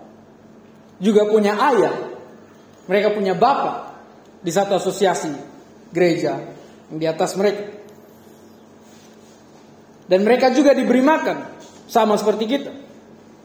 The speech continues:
Dan Tuhan telah memberikan segala apa yang kita butuhkan. Di tempat ini kita punya Bapa di sini. Dan itu merupakan suatu karunia yang luar biasa,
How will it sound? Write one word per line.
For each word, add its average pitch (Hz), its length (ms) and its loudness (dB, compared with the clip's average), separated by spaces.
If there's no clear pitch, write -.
Dan 220 240 4
Tuhan 311 320 2
telah 254 240 4
memberikan 226 480 2
segala 302 880 2
apa - 320 0
yang 269 160 0
kita 233 160 2
butuhkan. 220 720 -2
Di 151 100 -10
tempat 247 460 2
ini 151 180 -2
kita 196 240 0
punya 180 240 0
Bapa 170 400 0
di 143 140 -8
sini. 143 220 -10
Dan 175 160 2
itu 247 160 -2
merupakan 214 640 2
suatu 190 240 -2
karunia 185 480 4
yang 165 80 0
luar 165 160 4
biasa, 208 400 2